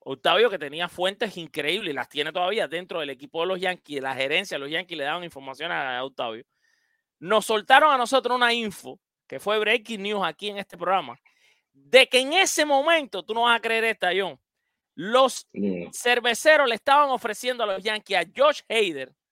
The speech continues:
Speaker 1: a cambio de Miguel Andújar. Y los Yankees
Speaker 2: Wow.
Speaker 1: declinaron esa opción.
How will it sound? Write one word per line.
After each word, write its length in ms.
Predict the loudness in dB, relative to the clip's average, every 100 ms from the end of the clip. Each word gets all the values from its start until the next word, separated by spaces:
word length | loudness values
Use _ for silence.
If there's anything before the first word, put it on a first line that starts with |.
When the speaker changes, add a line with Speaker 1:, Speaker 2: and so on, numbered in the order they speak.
| _ _ _
Speaker 1:
a 220 | 2 2 4
cambio 380 | 2 2 4
de 100 | 4
Miguel 340 | 2 -2 0 2
Andújar. 560 | 0 -2 -4 -4 -8 _ _ _ _ _ _ _ _ _ _ _ _ _
Y 140 | -4
los 180 | 4 4 6
Yankees 340 | 6 8 10
Speaker 2:
Wow. 260 | 12 12 10
Speaker 1:
declinaron 720 | 4 -4 -2 4 4 4 -4
esa 220 | -6 -6
opción. 440 | -6 -10 -10 -10